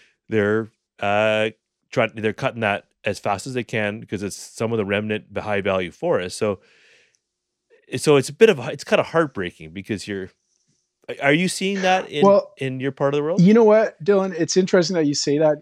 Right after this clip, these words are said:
Speaker 2: I, I hadn't thought of it from that perspective, you know, um, with the logging, because I've only ever hunted this real steep stuff,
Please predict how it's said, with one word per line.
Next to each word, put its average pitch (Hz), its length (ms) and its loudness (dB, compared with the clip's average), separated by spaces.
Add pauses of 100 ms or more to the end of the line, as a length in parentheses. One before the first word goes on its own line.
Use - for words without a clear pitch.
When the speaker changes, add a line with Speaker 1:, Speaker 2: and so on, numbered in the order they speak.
Speaker 2:
I, 156 240 0
I 143 140 -2
hadn't 170 360 0
thought 139 240 -6
of 151 80 -6
it 143 180 -6 (340)
from 135 400 -8
that 131 220 -10
perspective, 131 760 -6
you 127 180 -10
know, 120 340 -6 (400)
um, 113 500 -2
with 135 180 4
the 139 100 4
logging, 123 460 0
because 123 640 -2 (720)
I've 151 280 4
only 160 340 2
ever 139 240 0
hunted 135 300 -4
this 123 200 -12
real 139 140 -8
steep 214 280 -6
stuff, - 380 -10